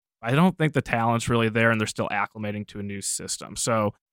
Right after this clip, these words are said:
I know it's scary to bet against this Dolphins offense from what we saw last week with Tua, Tyreek Hill, Jalen Waddle, and Mike McDaniel, who's a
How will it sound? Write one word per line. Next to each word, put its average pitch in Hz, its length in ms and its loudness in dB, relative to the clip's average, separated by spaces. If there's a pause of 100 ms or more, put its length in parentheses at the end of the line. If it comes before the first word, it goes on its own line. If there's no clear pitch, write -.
(240)
I 120 60 -10
know 147 140 6
it's 165 120 4
scary 147 560 6
to 127 120 -2
bet 120 200 4
against 117 580 2
this 110 160 -2
Dolphins 113 460 0
offense 107 380 0
from 110 140 -10
what 110 100 -4
we 110 80 -2
saw 107 180 0
last 104 300 -4
week 107 240 -4
with 104 160 -14
Tua, 110 320 0
Tyreek 107 420 -6
Hill, 110 300 -2 (440)
Jalen 139 320 4
Waddle, 120 440 6
and 113 100 2
Mike 113 180 2
McDaniel, 107 520 -4
who's 107 180 -2
a 104 200 -4